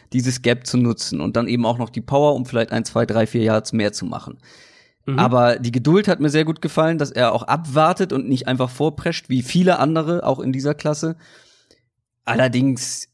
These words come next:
Speaker 1: ja, die Athletik, Speed vor allem. Also der hat
Speaker 2: Ja.
Speaker 1: äh, weniger Speed als ein anderer, zu dem wir später noch kommen, äh, der auch nicht für seinen Speed bekannt ist und wo man auch ein bisschen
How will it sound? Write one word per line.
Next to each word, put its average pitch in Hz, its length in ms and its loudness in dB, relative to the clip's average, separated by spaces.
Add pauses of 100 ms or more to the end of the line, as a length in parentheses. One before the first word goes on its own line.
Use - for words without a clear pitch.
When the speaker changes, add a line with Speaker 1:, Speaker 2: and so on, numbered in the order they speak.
Speaker 1:
ja, 107 300 -4
die - 160 -6
Athletik, 110 540 -4
Speed 131 380 -2
vor - 200 -2
allem. 120 340 2
Also 117 300 0 (560)
der 123 160 2
hat 147 400 -2 (120)
Speaker 2:
Ja. 110 280 -4 (100)
Speaker 1:
äh, 147 500 0 (140)
weniger 156 560 2
Speed 147 540 -4
als 135 600 0 (200)
ein 127 260 -2
anderer, 143 380 2
zu 135 140 -8
dem 143 180 0
wir 131 100 2
später 143 380 -2
noch 131 240 -2
kommen, 151 480 -2 (340)
äh, 131 200 0
der 127 180 0
auch 156 120 4
nicht 156 140 0
für 139 120 0
seinen 135 180 2
Speed 175 300 -6
bekannt 135 340 0
ist 139 140 -2
und 127 100 0
wo 127 80 0
man 123 140 0
auch 127 160 0
ein 135 80 0
bisschen 127 560 -2